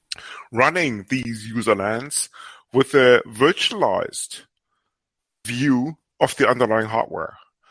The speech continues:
That's exactly what hypervisors do, like Xen, K V M, V M ware, you name it. In contrast to this, operating system virtualization has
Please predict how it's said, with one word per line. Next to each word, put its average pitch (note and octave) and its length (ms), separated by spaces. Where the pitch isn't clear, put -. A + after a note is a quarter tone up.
That's C3 240
exactly D3+ 420
what B2+ 220
hypervisors A#2+ 580
do, G#2+ 240
like G#2+ 480
Xen, C#3+ 800
K C#3 240
V B2+ 240
M, A#2+ 420
V A2+ 220
M A2+ 200
ware, A2+ 240
you A2 200
name G2+ 240
it. E2+ 140
In C3+ 140
contrast F#3 420
to C#3 60
this, G#3+ 340
operating D3 480
system A2 340
virtualization F#2+ 840
has - 540